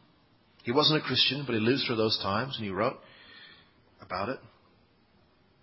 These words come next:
He says the siege was so bad that there was even mothers eating their babies. Here's what he had to say. "The afflictions which befell the Jews were the greatest of all those,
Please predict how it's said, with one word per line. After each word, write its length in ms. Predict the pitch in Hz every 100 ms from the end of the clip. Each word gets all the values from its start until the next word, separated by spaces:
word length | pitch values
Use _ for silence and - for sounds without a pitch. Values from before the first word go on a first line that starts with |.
| _ _ _
He 80 | -
says 100 | 131
the 80 | 113
siege 340 | - 135 135
was 160 | 127 -
so 180 | 131 127
bad 320 | 117 131 131
that 160 | 110 - - _ _ _ - -
there 100 | 117
was 140 | 113 113
even 220 | 120 123
mothers 340 | 117 123 120
eating 220 | 139 120 120
their 140 | 110
babies. 500 | 95 87 90 - - - _ _ _ _ - - _ _ - _ _ _ _ _
Here's 180 | - -
what 120 | 127
he 60 | 110
had 100 | 107
to 60 |
say. 220 | 110 - - - _ _ _ _ _ - - _ _ _ _ _ _ _ _ _ -
"The 80 | 120
afflictions 540 | 117 156 175 165 151 135
which 120 | 113
befell 400 | 123 - 151 151
the 80 | 139
Jews 380 | 110 131 139 113
were 80 |
the 80 | 123
greatest 600 | 104 127 139 143 143 -
of 120 | 120
all 200 | 120 135 110
those, 460 | 98 107 117 -